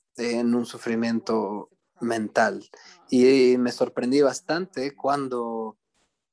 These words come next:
cuando regresó,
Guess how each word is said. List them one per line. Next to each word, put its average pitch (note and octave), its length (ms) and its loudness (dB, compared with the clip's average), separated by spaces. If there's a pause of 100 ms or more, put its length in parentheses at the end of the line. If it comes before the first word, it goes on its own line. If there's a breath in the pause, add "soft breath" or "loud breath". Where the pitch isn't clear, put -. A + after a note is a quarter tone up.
(2500 soft breath)
cuando D#3 220 -2
regresó, C3+ 880 -2